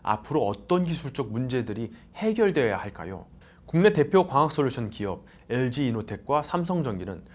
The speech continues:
라이다와 관련해 어떤 움직임을 보이고 있을까요? 현재 스마트폰에 쓰이는 카메라 모듈은 공간 인식에 매우 탁월한 부품입니다.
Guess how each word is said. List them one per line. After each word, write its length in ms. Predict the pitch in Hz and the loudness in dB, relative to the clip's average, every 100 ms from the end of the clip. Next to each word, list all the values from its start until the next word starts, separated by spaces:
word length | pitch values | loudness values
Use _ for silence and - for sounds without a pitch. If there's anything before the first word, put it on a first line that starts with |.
| - - | -20 -10
라이다와 500 | 110 110 139 151 143 | 0 2 4 6 6
관련해 300 | 123 107 107 - | 4 0 -2 -2
어떤 320 | 104 - 165 | -4 2 2
움직임을 560 | 147 127 - 110 101 90 | 2 0 -4 -4 -4 -4
보이고 280 | 110 110 95 | -4 -4 -6
있을까요? 580 | - 80 87 101 85 - - - - | -10 -12 -8 -8 -10 -16 -20 -20 -4
현재 260 | 165 190 | 0 0
스마트폰에 720 | 190 220 214 - 180 165 147 | 0 0 -2 -2 2 4 4
쓰이는 420 | 135 151 139 127 113 | 0 -2 -2 -2 -4
카메라 340 | - 160 143 | -4 0 0
모듈은 520 | 110 95 101 123 87 - - - - | -2 -4 -6 -6 -8 -14 -20 -20 -8
공간 400 | - 135 143 127 | -2 2 2 2
인식에 300 | 113 - 139 | -2 -4 -2
매우 320 | 107 120 123 | -2 -2 -6
탁월한 400 | - - 208 160 | -12 -2 0 2
부품입니다. 800 | 117 - 104 92 85 85 87 | -2 -6 -8 -8 -8 -8 -10